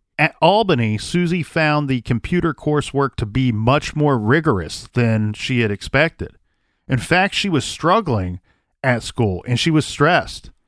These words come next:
and was afraid that she was failing some of her classes. Organizational skills were not Susie's strength, and she was paying for it in her academic life.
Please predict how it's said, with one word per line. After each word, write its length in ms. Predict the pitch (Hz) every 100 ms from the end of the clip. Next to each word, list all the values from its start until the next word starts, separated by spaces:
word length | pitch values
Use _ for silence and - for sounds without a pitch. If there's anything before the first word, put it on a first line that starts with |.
| _ _ _ _
and 200 | 156 147
was 120 | 151 139
afraid 440 | 135 - 165 175
that 100 | 139
she 160 | - 147
was 220 | 127 -
failing 640 | - 147 170 175 110 104
some 300 | 107 - 131
of 100 | 123
her 160 | - 113
classes. 760 | - 120 143 143 - - - - _ _ _ _
Organizational 880 | 165 196 226 175 180 180 - 180 175
skills 500 | - 170 160 160 -
were 140 | 127
not 420 | 117 123 131 131
Susie's 460 | - 139 127 113 107
strength, 680 | - - 107 113 135 - - _
and 200 | 117 113
she 240 | - 147
was 180 | 156 139
paying 440 | - - 135 156 143
for 340 | - 110 107
it 140 | 107 -
in 100 | 123
her 180 | 107 117
academic 640 | 120 113 113 107 113 104 -
life. 500 | 98 117 95 -